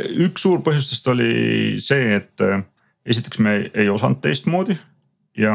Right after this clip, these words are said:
ja siis, kui me järjest proovisime erinevaid, äh, viise, et okei, et, et ega installeeriks mingi Pythoni asja kuskile, kas andmebaasi või kuskile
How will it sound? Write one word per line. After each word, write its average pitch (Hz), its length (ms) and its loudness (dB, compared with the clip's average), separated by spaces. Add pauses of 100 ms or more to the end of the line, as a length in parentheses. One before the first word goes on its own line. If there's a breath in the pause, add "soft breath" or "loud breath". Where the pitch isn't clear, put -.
(140)
ja - 180 -4
siis, - 180 -2
kui 117 100 -2
me 120 140 2
järjest - 200 -2
proovisime 98 520 2
erinevaid, 98 540 0
äh, 98 180 2 (100)
viise, 110 400 0
et - 100 -14
okei, 95 320 -6
et, - 420 -14
et - 340 -18
ega - 240 -10 (140)
installeeriks 110 800 0 (180)
mingi 98 240 -4
Pythoni 104 560 0
asja - 320 -2
kuskile, - 420 -12
kas - 200 -10
andmebaasi 101 640 0
või - 100 -12
kuskile - 300 -10